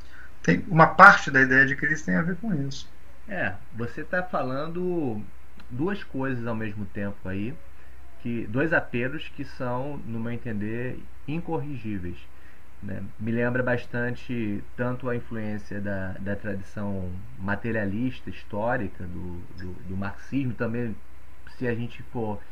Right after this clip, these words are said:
Speaker 2: estender um pouco mais, também o materialismo de um Weber da vida, né? Quanto
Speaker 1: Sim.
Speaker 2: também,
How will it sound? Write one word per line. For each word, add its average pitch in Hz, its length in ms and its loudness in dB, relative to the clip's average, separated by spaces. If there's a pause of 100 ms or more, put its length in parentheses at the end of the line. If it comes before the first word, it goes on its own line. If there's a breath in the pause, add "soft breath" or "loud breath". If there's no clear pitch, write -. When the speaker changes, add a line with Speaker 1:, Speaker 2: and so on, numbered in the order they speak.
(140)
Speaker 2:
estender 117 320 -2
um 113 40 -4
pouco 113 240 -2
mais, 123 260 2
também 120 200 -2
o 127 40 0
materialismo 123 680 2
de 110 100 -2
um 117 200 0
Weber 107 400 0
da 92 100 -2
vida, 127 380 -2 (600 soft breath)
né? 107 280 -2 (140)
Quanto 143 180 4
Speaker 1:
Sim. 120 120 8
Speaker 2:
também, 135 600 2